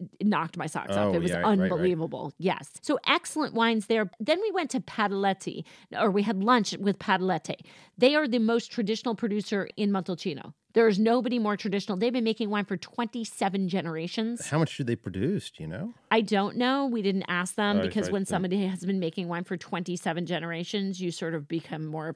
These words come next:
Speaker 1: fixated
Speaker 2: Got
Speaker 1: on
Speaker 2: it.
Speaker 1: the fact
Speaker 2: Oh.
Speaker 1: that they've been making wine for twenty-seven generations.
Speaker 2: Okay. Well, I just didn't know if it was something like, uh, that,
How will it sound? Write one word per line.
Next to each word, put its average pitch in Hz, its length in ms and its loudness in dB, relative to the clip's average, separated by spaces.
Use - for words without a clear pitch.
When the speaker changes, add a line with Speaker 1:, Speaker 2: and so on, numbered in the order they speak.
Speaker 1:
fixated 165 320 -4
Speaker 2:
Got 92 120 4
Speaker 1:
on 170 140 4
Speaker 2:
it. - 20 -4
Speaker 1:
the 165 80 -4
fact 175 220 0
Speaker 2:
Oh. - 20 -2
Speaker 1:
that 180 140 -6
they've 160 120 0
been 165 120 -4
making 156 240 -6
wine 156 180 -6
for 165 160 -8
twenty-seven 156 580 -10
generations. 143 400 -6
Speaker 2:
Okay. 139 160 2
Well, 160 80 10
I 180 60 12
just 165 160 6
didn't 180 140 10
know 160 100 12
if 143 100 10
it 160 40 8
was 135 100 6
something 143 340 6
like, 113 280 4
uh, 131 180 0
that, 123 300 0